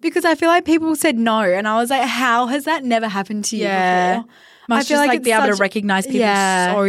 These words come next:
Speaker 2: easily.
Speaker 1: I feel like it's such a common thing, though, for you to not remember
Speaker 2: Yeah.
Speaker 1: who someone is.
Speaker 2: Yeah, so we put it up on our story, um, and popped a poll up. I love looking at polls.
Speaker 1: Same.
Speaker 2: Just because of people's, like, different
Speaker 1: Yeah.
Speaker 2: opinions.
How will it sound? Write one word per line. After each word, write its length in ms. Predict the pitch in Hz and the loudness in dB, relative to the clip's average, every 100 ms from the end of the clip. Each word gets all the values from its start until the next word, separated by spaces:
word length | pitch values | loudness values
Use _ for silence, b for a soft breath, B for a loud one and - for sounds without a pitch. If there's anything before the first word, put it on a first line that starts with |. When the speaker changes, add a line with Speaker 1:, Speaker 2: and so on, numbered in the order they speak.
| 196 | 0
Speaker 2:
easily. 680 | 190 196 190 180 160 262 269 | 0 0 0 0 2 0 -2
Speaker 1:
I 60 | |
feel 100 | 240 240 | 0 0
like 120 | 240 | 0
it's 120 | 247 | -2
such 200 | 254 233 | -2 -2
a 40 | 240 | -2
common 340 | - 214 202 | 0 0 0
thing, 220 | 202 196 | 0 0
though, 180 | 196 180 | 0 0
for 140 | 180 202 | -2 -4
you 280 | 190 185 180 | 0 0 -2
to 120 | 208 | -2
not 200 | 190 - | -2 -2
remember 580 | 196 180 180 175 175 208 | -2 0 0 0 0 -2
Speaker 2:
Yeah. 680 | 214 233 233 196 - 226 214 - | -4 -4 -2 -2 -2 -4 -6 -8
Speaker 1:
who 120 | 202 | -6
someone 320 | - 190 175 | -4 -2 0
is. 480 | 170 254 427 453 - | 0 2 4 2 0
Speaker 2:
Yeah, 80 | 233 | -2
so 100 | 233 | 0
we 40 | 214 | 0
put 160 | 233 | 2
it 40 | 240 | 2
up 140 | 247 | 2
on 60 | 226 | 0
our 100 | 208 | -2
story, 720 | - 190 190 143 156 269 269 B B B | -2 0 0 0 -2 -2 -4 B B B
um, 380 | 202 196 190 - | 0 0 0 -4
and 200 | 202 190 | -6 -6
popped 260 | - 185 - | -6 -8 -8
a 60 | |
poll 400 | 196 - 175 151 | -8 -4 -2 0
up. 200 | 110 262 - | 0 -2 -2
I 80 | 233 | -4
love 480 | 277 226 185 180 196 | -4 -2 -2 -4 -8
looking 240 | 180 190 | -14 -14
at 140 | 160 | -14
polls. 440 | - - - 196 233 | -12 -10 -8 -8 -4
Speaker 1:
Same. 300 | 262 240 190 | -2 0 0
Speaker 2:
Just 100 | 196 | 0
because 140 | 381 381 | 0 0
of 140 | 349 | -2
people's, 360 | 294 269 254 240 | 0 0 2 2
like, 160 | 220 208 | 0 0
different 400 | 208 202 196 254 | 0 0 0 2
Speaker 1:
Yeah. 300 | 233 180 214 | 2 2 0
Speaker 2:
opinions. 380 | 180 180 269 | 0 0 0